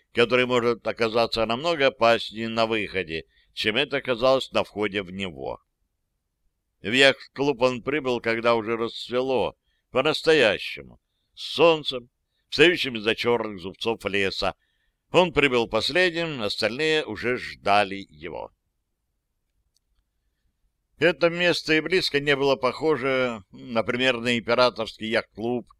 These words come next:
или на одесскую марину с их безумием стремительных форм, тонированного стекла и роскошных девиц, многие из которых не считали нужным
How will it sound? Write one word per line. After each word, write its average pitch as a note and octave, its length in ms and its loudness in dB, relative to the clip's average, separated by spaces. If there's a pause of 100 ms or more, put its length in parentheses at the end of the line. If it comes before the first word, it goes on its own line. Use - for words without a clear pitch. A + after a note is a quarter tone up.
(460)
или B2+ 200 0
на B2 220 4
одесскую A#2+ 640 -2
марину G2+ 580 -2 (280)
с - 120 -8
их A#2 140 -4
безумием A#2 640 -2
стремительных G#2 640 -6
форм, A#2 520 -2 (640)
тонированного B2 760 0
стекла A#2 580 4
и G#2+ 60 2
роскошных G#2 640 -4
девиц, A2 600 -6 (340)
многие A#2 360 2
из - 80 -6
которых A2+ 480 0
не A#2+ 140 -6
считали A2 540 0
нужным G#2+ 480 -6